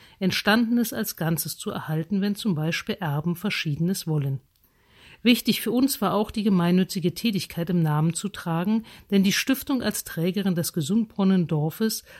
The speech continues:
arbeitet ohne Gewinnerzielungsabsicht. Die Einnahmen fließen in Stiftungszwecke. Niemand wird hier finanziell reicher. Der Reichtum besteht darin, gemeinsam zu leben und zu wirken. Der Jackenknopf ist ab.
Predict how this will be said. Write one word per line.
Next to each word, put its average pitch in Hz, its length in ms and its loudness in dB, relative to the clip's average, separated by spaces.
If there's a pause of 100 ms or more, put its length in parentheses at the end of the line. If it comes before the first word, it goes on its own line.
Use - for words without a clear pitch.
(160)
arbeitet 220 480 2
ohne 185 260 2
Gewinnerzielungsabsicht. 165 1400 -2 (580)
Die - 80 -2
Einnahmen 226 480 6
fließen 180 440 2
in 208 100 2
Stiftungszwecke. - 920 -4
Niemand 202 500 6
wird 190 140 0
hier 165 220 0
finanziell 190 560 0
reicher. 151 520 -4 (340)
Der 185 160 2
Reichtum 233 580 2 (220)
besteht - 420 -2
darin, 170 360 2
gemeinsam 185 600 2
zu - 140 -2
leben 160 400 0
und 151 200 -2
zu 175 220 -4
wirken. 143 420 -2 (1200)
Der 339 180 6
Jackenknopf 165 720 0
ist - 240 -4
ab. - 320 -10